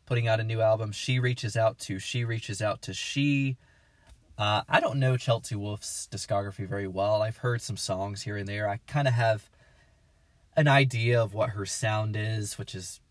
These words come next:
<laughs> you know, why I said, you know, goths, listen up. Um, but like I've said with a few of these other albums, I'm, I'm excited to hear a full album for the first time. I may have heard one a long time ago back in,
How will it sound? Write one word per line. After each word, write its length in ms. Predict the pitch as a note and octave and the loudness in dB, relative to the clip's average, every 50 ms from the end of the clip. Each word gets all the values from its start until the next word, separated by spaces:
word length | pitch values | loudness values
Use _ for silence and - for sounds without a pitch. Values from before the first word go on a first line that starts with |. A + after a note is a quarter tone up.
| - - | -10 -8
<laughs> 200 | - - - - | -8 -8 -2 -2
you 80 | C3 | 0
know, 160 | A2+ G#2 G2+ | 0 0 0
why 260 | G2 G2+ G2 G2+ G2 F#2+ | 2 2 4 4 4 2
I 60 | G2 | 2
said, 440 | C3+ - - G#2 G#2 G2+ G2 G2 A2 | -2 -4 -4 -4 -2 -2 -4 -6 -6
you 60 | G#2 | -8
know, 280 | G2 F#2+ F#2+ G2 G2 G2+ - - | -6 -6 -6 -6 -8 -10 -10 -6
goths, 420 | - A2 G2+ G#2 G#2+ - - - | -4 -2 -2 -2 -2 -2 -4 -6
listen 300 | - G#2+ G2+ - - G2+ | -8 -8 -6 -6 -6 -4
up. 300 | G#2 G#2 G#2+ G#2+ - - - - _ _ _ _ _ _ _ _ _ _ _ _ - | -4 -4 -4 -4 -6 -12 -20 -20 _ _ _ _ _ _ _ _ _ _ _ _ -8
Um, 320 | - G#2 G#2+ A2 A2 A2+ | -4 0 0 2 2 2
but 220 | G#2+ A2 A#2+ A#2 - - _ _ _ _ _ _ _ _ | 2 2 2 2 0 -4 _ _ _ _ _ _ _ _
like 200 | - C#3+ D3+ - | -2 0 2 2
I've 100 | D#3 C3 | 2 2
said 180 | - E3 D3+ D3 | 2 0 -2 0
with 120 | C#3+ C3+ | 0 -2
a 40 | B2+ | -2
few 160 | - D3 D3 | 0 0 0
of 100 | C#3 C3 | 0 0
these 140 | C3 B2+ - | 0 0 0
other 240 | C3+ B2+ B2 B2+ B2+ | 0 0 0 0 2
albums, 560 | B2+ B2 B2+ B2+ B2+ B2+ B2 B2 A#2+ A2+ - | 2 2 2 2 2 2 2 2 0 0 0
I'm, 300 | A2+ G#2+ A2 G#2+ A#2 - - | -2 -2 -2 -4 -8 -6 -4
I'm 100 | A#2 A#2 | -2 -2
excited 360 | A#2+ A2+ - C3+ B2 A#2 A2 | -2 0 0 0 0 2 0
to 60 | A2 | -2
hear 400 | G#2 - - A2+ A#2 A#2 A2+ G#2+ G#2+ | -4 -2 -2 0 0 0 0 -2 -2
a 100 | - G#2 | -4 -6
full 340 | - - - C3+ B2+ A#2+ - | -6 0 2 2 2 4 2
album 360 | - G#2+ G#2+ G#2+ A2 G#2 G2 | 2 2 0 0 -2 -6 -6
for 100 | - G2+ | -6 -8
the 80 | G2+ | -8
first 320 | - - B2+ - B2+ - - | -6 -6 -6 -6 -6 -6 -6
time. 500 | A2 F#2+ G2 G2+ G2+ G2+ G#2 G2+ G2+ G#2 - - - - - - | -4 -2 -2 0 0 0 0 -2 -6 -10 -14 -20 -20 -20 -8 -2
I 120 | - - G#4+ | -2 0 0
may 260 | F#4+ B2+ B2+ C3 B2+ | 4 6 6 6 6
have 140 | A#2+ A#2 - | 6 2 0
heard 260 | - A#2 A2+ A2 G#2+ | 2 2 2 2 2
one 260 | A2 G#2+ G#2+ G#2 G#2 | 0 -2 -2 -2 -2
a 60 | G2 | -2
long 260 | G2 G2+ G2+ G2+ G2+ | -2 -2 -2 -4 -6
time 300 | G2+ - G2+ G2 G2 G2 | -6 -6 -6 -4 -4 -6
ago 280 | G2 F#2 G#2 G2+ G2+ G2+ | -8 -8 -6 -6 -6 -6
back 300 | F#2+ - - G2+ G2 - | -6 -8 -10 -10 -8 -8
in, 300 | G2+ F#2+ F#2+ F#2+ F#2 F#2 | -8 -8 -8 -10 -14 -16